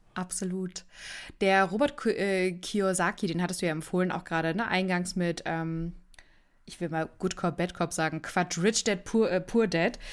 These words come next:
äh, der empfiehlt, und der ist ja auch ein großer Fan von diesem Flix and Flip, was ja so Oliver Fischer hier als, äh, Systemimmobilienanbieter,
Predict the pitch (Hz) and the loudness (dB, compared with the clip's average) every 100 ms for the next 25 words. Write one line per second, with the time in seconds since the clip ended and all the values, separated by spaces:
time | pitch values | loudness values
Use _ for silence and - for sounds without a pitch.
0 | - - - - 190 185 185 180 196 170 | -14 -14 -4 4 6 6 6 4 4 4
1 | 202 - 247 269 196 196 233 220 - 196 | 2 2 4 4 4 2 2 0 0 -2
2 | 196 240 247 226 220 214 214 196 190 190 | -2 0 0 2 0 2 0 0 2 0
3 | - - 233 - - - 180 - 202 196 | -2 -2 -2 2 0 2 -2 0 2 2
4 | 156 156 165 147 156 156 147 - - 151 | 2 0 -2 -2 -2 0 -2 -2 0 0
5 | 147 151 143 147 - - 151 143 147 - | 0 -2 -2 -2 -2 -2 -4 -4 0 0
6 | - 170 156 151 156 156 160 156 151 - | 2 0 0 -2 -2 -2 0 0 0 0
7 | 156 156 165 - 151 151 147 | -2 0 -2 0 2 2 0